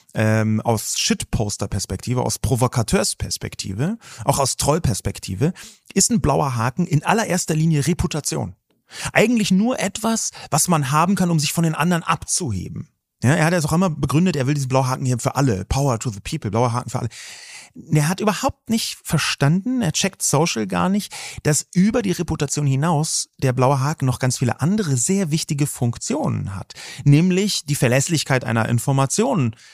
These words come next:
äh, zu verdeutlichen, dass das der Absender wirklich diese absendende Person. Und jetzt kommt eben dazu, und das, deswegen würde ich deine Fragestellung mit Nein beantworten, ähm, dass diese Verifikation ja nicht bedeutet, die man kaufen kann,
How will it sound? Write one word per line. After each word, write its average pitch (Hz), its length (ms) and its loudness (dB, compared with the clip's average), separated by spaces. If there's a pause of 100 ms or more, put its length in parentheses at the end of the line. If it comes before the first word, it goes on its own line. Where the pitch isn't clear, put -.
(120)
äh, 123 240 2
zu - 100 -2
verdeutlichen, 117 800 0
dass 131 160 -2
das - 280 -4
der 117 160 -4
Absender 147 480 -2
wirklich 247 340 -2
diese 110 240 -8
absendende 104 400 -10
Person. 98 460 -10
Und 147 120 4
jetzt 202 240 0
kommt 269 220 -4
eben 240 160 -4
dazu, 190 400 -2
und 214 180 -4
das, - 240 -4
deswegen 151 360 -2
würde 156 80 -2
ich - 80 -6
deine 151 200 0
Fragestellung 135 920 -2
mit 113 140 -2
Nein 107 220 0
beantworten, 165 640 0 (680)
ähm, 131 440 2 (100)
dass - 720 0 (320)
diese 110 180 2
Verifikation 120 1120 0
ja 104 180 2
nicht 117 440 2
bedeutet, 101 600 0
die 110 60 0
man 87 120 0
kaufen - 300 -2
kann, 170 320 -4